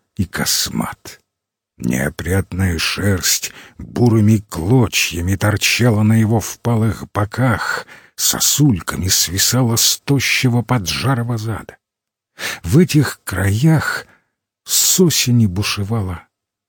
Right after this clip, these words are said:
война. Она проникла даже сюда, в заповедную глушь, куда раньше и то нечасто заходили только лесники да охотники.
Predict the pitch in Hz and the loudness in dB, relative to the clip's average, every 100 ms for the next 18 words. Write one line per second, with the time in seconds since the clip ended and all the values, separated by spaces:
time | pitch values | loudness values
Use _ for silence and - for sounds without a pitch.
0 | _ - 78 69 60 53 _ _ _ _ | _ -10 -8 -8 -16 -18 _ _ _ _
1 | _ _ _ _ _ _ _ - 120 107 | _ _ _ _ _ _ _ -2 0 2
2 | 110 127 - 127 104 120 113 - 117 104 | 2 2 0 -2 0 0 0 -2 -4 -4
3 | 120 90 - _ _ _ _ _ - - | -4 -4 -8 _ _ _ _ _ -6 0
4 | 123 117 123 107 143 110 123 120 117 107 | 0 2 2 2 0 -2 -2 0 0 -2
5 | 85 87 110 117 87 - - - _ _ | -4 -8 -8 -12 -12 -12 -12 -14 _ _
6 | _ _ - 139 139 131 147 135 104 - | _ _ -4 0 0 0 2 4 4 2
7 | - 92 87 - 185 135 117 - 175 170 | -2 -4 -4 2 4 6 2 0 0 0
8 | - - 98 107 - 147 170 117 - 147 | -2 -2 0 0 0 2 4 2 2 0
9 | 107 120 107 - - 104 104 127 98 87 | 2 2 2 0 2 2 2 -2 0 -2
10 | - - 85 - - - - | -4 -12 -14 -16 -20 -20 -20